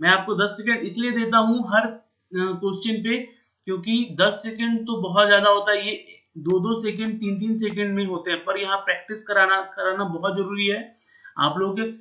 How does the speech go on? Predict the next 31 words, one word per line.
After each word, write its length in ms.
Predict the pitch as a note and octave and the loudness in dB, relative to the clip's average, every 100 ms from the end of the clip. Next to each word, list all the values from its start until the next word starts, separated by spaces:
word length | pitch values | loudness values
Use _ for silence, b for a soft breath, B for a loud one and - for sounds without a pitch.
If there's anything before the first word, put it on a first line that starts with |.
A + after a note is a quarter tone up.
| _ | _
सभी 320 | - D#3+ G3+ A#3 - - | -6 -2 0 -2 -8 -10
जो 340 | F3+ A3+ A3+ | -4 -2 -2
topics 360 | - E3+ A#3 A3+ | -4 -2 -2 -4
हैं 180 | A#3 - | -4 0
पढ़े 200 | F#3+ G#3 | 2 4
हुए 220 | G#3+ F#3+ | 4 4
हैं, 140 | D#3 | 2
ठीक 240 | - A3 A3+ | 0 -2 0
है, 200 | E3+ - B B _ | 0 -4 B B _
बस 160 | G3+ | 0
उसका 340 | A3+ A3+ - B3+ | 0 -4 -10 -8
practice 500 | B3 B3 A#3 A#3 A3+ | -4 -6 -6 -8 -4
कराना, 340 | A3+ G#3+ A3+ | 0 2 4
आपको 240 | G#3 - A3 | 4 2 -2
याद 280 | E3+ G#3 | 4 4
दिलाना 360 | F#3 G#3 G#3+ A3 | 4 0 0 0
कि 140 | A3 | -4
आप 220 | G3+ F3+ G3+ | -2 -2 -2
लोगों 220 | G3+ G#3 | -4 -4
ने 180 | A3+ D4+ b b b _ _ | -2 -4 b b b _ _
क्या 220 | - G#3 | 4 4
छोड़ा 460 | A#3+ - F#3+ G#3+ A3 | 4 0 4 6 8
है 80 | A#3 | 6
और 100 | A3+ | 4
क्या 240 | - G#3+ | 2 2
missing 380 | G#3+ G#3 A3+ A3 | 2 -2 -2 -2
हुआ 200 | G#3+ G#3 | 0 2
है 60 | G#3 | 4
आपके 280 | G3+ - | 2 -2
exam 380 | G3 E3+ F3+ E3+ | -6 0 2 2
में, 160 | D3+ | 0